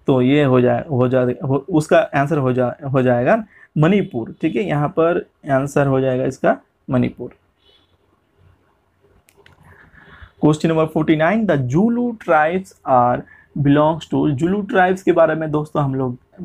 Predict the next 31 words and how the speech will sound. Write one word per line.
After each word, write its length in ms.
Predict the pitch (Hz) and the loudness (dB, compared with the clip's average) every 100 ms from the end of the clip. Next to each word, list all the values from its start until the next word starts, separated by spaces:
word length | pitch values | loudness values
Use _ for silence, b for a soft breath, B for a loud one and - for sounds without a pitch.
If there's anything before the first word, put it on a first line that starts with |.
| - | -2
पिछले 540 | 151 165 180 175 170 - | 0 2 2 2 -2 -2
वीडियो 280 | 131 131 139 | 0 0 0
में 140 | 135 127 | -2 0
देखे 280 | 127 143 | 0 0
थे, 220 | 156 170 240 | 0 -2 -2
मेजर 540 | 147 139 143 143 135 | 2 4 4 2 0
जो 260 | 127 131 131 | 0 0 0
वर्ल्ड, 480 | 123 123 135 139 | 0 2 2 2
अ, 60 | 143 B B B B - | 0 B B B B -2
क्या 360 | 131 127 135 | 0 0 -2
कहते 220 | 127 131 135 | -4 -4 -4
हैं, 400 | 127 131 127 127 b b - | -2 -2 -6 -10 b b -8
अ, 300 | 151 123 123 98 | -2 0 -2 -4
ट्राइब 320 | - 165 214 180 | 2 2 2 0
था 120 | 180 | -2
उसमें 300 | - 156 185 | 0 -4 -2
हम 140 | 175 165 | -4 -2
लोग 180 | 165 139 | -2 0
देखे 260 | 147 185 | 0 -2
थे, 140 | 156 196 - _ _ | -2 -6 -10 _ _
तभी 200 | 165 180 | 0 2
यहाँ 200 | 208 208 | 2 0
पर 140 | 220 220 | 2 0
डिस्कस 380 | 208 202 214 208 | -2 -2 -2 -2
कर 100 | 202 | -2
लेते 240 | 202 196 | -2 -2
दोस्तों। 280 | 190 185 180 | -2 0 0
इसका 240 | 185 185 | 0 0
आंसर 200 | 175 185 | 0 0
हो 120 | 165 | -2
जाएगा 520 | 165 151 147 131 139 | 2 4 4 0 -2